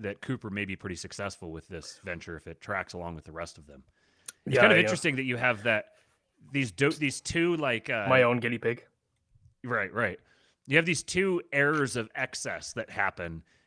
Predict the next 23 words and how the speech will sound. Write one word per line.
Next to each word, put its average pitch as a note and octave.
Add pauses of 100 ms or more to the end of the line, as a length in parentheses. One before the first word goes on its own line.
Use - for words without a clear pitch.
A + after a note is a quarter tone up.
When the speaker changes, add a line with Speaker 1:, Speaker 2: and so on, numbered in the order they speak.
Speaker 1:
um, F#2+
in A#2+
the, G2
the, F#2
the F2+
strength -
training, E2+ (120)
whatever F2
sort G2
of, D#2+
uh, E2 (680)
community, F#2+ (560)
where A2 (640)
you B2+
have C3
the B2
people E3
who C3+
say, C#3
like, A#2
you C3
need C#3
to C3